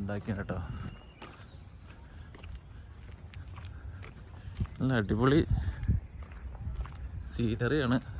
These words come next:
വൈകുന്നേരങ്ങളിലൊക്കെ വന്നിരിക്കാൻ അടിപൊളിയായിരിക്കും. മരങ്ങളും കാര്യങ്ങളൊക്കെ കണ്ടില്ലേ. ഇതൊരു എക്സിബിഷനും കാണിക്കുന്നുണ്ട്. ആരതെല്ലാണ് എന്നതൊക്കെ കാണിക്കുന്ന സംഭവങ്ങളാണ്.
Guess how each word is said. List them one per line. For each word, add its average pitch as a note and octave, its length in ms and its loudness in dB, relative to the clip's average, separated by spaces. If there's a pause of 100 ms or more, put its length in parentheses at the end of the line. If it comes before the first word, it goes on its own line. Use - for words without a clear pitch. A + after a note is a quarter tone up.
(320)
വൈകുന്നേരങ്ങളിലൊക്കെ B2 960 6
വന്നിരിക്കാൻ A#2 600 4
അടിപൊളിയായിരിക്കും. G2 500 4 (1200)
മരങ്ങളും G2+ 460 2
കാര്യങ്ങളൊക്കെ G#2+ 340 4
കണ്ടില്ലേ. F#2+ 260 0 (2250)
ഇതൊരു C#3+ 240 12 (100)
എക്സിബിഷനും C#3 560 8
കാണിക്കുന്നുണ്ട്. G2+ 420 8 (800)
ആരതെല്ലാണ് A2 640 10 (1080)
എന്നതൊക്കെ G#2+ 540 8 (1120)
കാണിക്കുന്ന A2+ 420 6 (140)
സംഭവങ്ങളാണ്. F#2+ 560 4